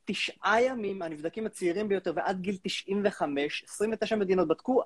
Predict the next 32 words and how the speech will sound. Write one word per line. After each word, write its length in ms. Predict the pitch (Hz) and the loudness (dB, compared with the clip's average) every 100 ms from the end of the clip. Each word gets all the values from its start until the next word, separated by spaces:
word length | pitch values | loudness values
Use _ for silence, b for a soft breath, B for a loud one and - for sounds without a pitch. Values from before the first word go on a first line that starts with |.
| - | 2
המון 320 | 165 196 233 | 2 6 6
אנשים, 380 | 220 190 156 143 | 6 2 -2 -8
שמונת 340 | - 156 185 | -2 2 4
אלפים 280 | 214 196 190 | 4 2 0
ומשהו 300 | 175 170 151 | 0 0 -4
איש, 200 | 151 - b b b b b - | -6 -10 b b b b b 4
כך 160 | 185 | 4
שישבו 560 | - 185 - 147 175 240 | 6 4 4 -2 4 6
את 180 | 269 190 | 6 4
זה 200 | 214 214 | 4 6
בכל 480 | 185 185 151 - 214 | 4 4 2 2 2
המינים, 560 | 226 208 202 202 196 | 2 0 0 2 0
גילים, 580 | 170 175 208 214 220 208 | -4 -4 -2 2 2 2
הכל, 440 | 180 - 190 202 269 - | -2 2 4 6 4 0
ורואים 640 | 151 165 156 160 170 247 269 | 0 2 2 0 0 0 0
שאין 460 | - - 180 214 | -4 -2 0 0
ירידה 480 | 220 185 156 139 165 | 2 2 0 2 4
מטאבולית 680 | 180 - 147 127 156 180 147 | 2 -2 -8 2 4 4 0
בגיל 360 | 135 123 165 160 _ b b - | -8 -8 -6 -6 _ b b -12
עשרים 460 | - - 180 185 160 | -2 6 8 8 4
עד 200 | 151 - | 0 0
שישים, 420 | 131 - 185 190 | -6 -4 -2 2
ואם 200 | 185 226 | 4 6
עלינו 380 | 220 202 247 262 | 6 6 4 2
במשקל, 500 | 202 170 - 196 247 294 b b b | 0 -4 -2 2 2 0 b b b
זה 140 | 135 | -2
לגמרי, 600 | 160 156 123 190 226 240 | 0 0 0 0 2 2
לגמרי 540 | 240 214 170 170 175 185 | 2 2 2 2 2 -4
קשור 360 | 160 - 180 | -6 -4 -2
ללייפסטייל 840 | 175 147 147 160 - - 185 190 202 | 0 2 2 2 -2 -4 0 0 0
שלנו, 540 | 214 220 226 247 320 - _ _ _ _ 135 | -2 0 0 -2 -6 -10 _ _ _ _ -12
ו-, 80 | 131 | 0